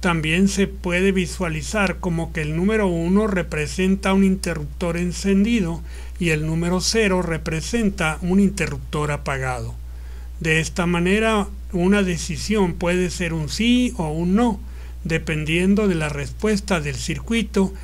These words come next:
ante las señales de entrada que, naturalmente, también consisten en unos y ceros. Existen varios tipos fundamentales de elementos,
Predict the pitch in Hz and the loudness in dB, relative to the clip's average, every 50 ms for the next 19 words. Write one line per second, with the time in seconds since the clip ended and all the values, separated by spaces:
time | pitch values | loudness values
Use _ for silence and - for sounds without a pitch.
0 | - - - - - 165 165 156 160 170 147 147 139 123 - 156 147 147 151 156 | -14 -14 -14 -6 -2 -2 -2 0 -2 -2 -2 -2 -2 -4 -4 -6 -4 -2 -2 -2
1 | 160 160 170 156 147 175 170 165 160 - - 220 226 233 226 202 170 - - - | -2 -2 -2 -2 -2 -2 -2 -2 -2 -4 -2 0 2 2 2 2 0 -2 -4 -6
2 | 151 139 127 - - 175 147 139 127 123 - 151 143 147 156 170 175 190 220 233 | -6 -6 -6 -8 -8 -6 -4 -4 -4 -6 -6 -4 -2 0 0 2 4 4 4 4
3 | 214 180 - 185 175 175 175 - - - - - - - - - 208 202 202 202 | 4 2 2 0 0 0 -2 -6 -10 -12 -12 -12 -12 -12 -4 2 4 6 6 6
4 | 196 226 233 220 214 196 190 190 180 170 160 - 233 233 196 - - - 180 170 | 6 4 2 2 0 0 0 0 0 0 0 0 0 0 0 -2 -2 -2 -2 -2
5 | 180 180 - 196 185 185 190 196 196 196 190 185 185 185 185 - - - - 175 | -2 -2 0 2 4 6 8 8 8 8 6 6 4 2 0 -2 -6 -6 -6 -6
6 | 147 - - - 135 131 127 117 117 120 - - - - - - - - - - | -6 -4 -4 -4 -4 -4 -4 -6 -8 -10 -10 -12 -12 -12 -12 -12 -12 -12 -12 -12
7 | - - - - - - - - - - - - - - 190 190 - - 240 240 | -12 -12 -12 -12 -12 -12 -12 -12 -12 -12 -12 -12 -2 0 0 0 2 2 2 2
8 | 240 - 277 254 233 202 196 180 185 190 180 175 - - 202 185 - - 202 190 | 2 2 2 4 4 4 4 4 4 4 2 2 0 0 0 0 2 2 0 0
9 | - - 185 165 160 156 151 139 139 139 131 - 170 147 151 156 156 151 139 156 | 0 -2 -2 -2 0 0 -2 -4 -4 -6 -6 -4 -2 -2 0 0 -2 -4 -2 -2
10 | 156 160 160 165 170 180 196 233 254 254 240 233 - 170 139 - - - | -2 0 0 0 2 2 2 4 4 4 2 2 2 -2 -4 -4 -6 -10